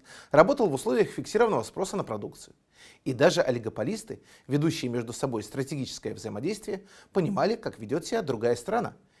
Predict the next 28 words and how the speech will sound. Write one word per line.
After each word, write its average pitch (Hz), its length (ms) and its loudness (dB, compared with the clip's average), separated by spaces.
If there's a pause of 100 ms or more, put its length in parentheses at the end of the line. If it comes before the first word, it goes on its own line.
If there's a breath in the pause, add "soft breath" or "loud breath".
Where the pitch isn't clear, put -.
(120)
и - 60 -10
считали 214 380 2
это 240 140 0
поведение 196 720 -4
неизменным. 139 460 -6 (720)
В 123 100 -20
жизни 220 420 -4
все - 240 -8
бывает 110 360 -4
по-другому. 107 520 -8 (440 loud breath)
И 147 100 0
прибыль 165 320 2
производителя 139 640 0 (320 loud breath)
часто 254 340 8
зависит 202 380 2
от - 160 0
внешних 139 400 -2
факторов, - 380 -2
которые 131 340 2
тот 254 320 -2
не 139 60 -6
в - 40 -8
состоянии 139 500 -2
контролировать. - 760 -8 (460)
Мы 139 140 0
изначально 143 420 2
не 170 80 0
знаем, 185 320 -2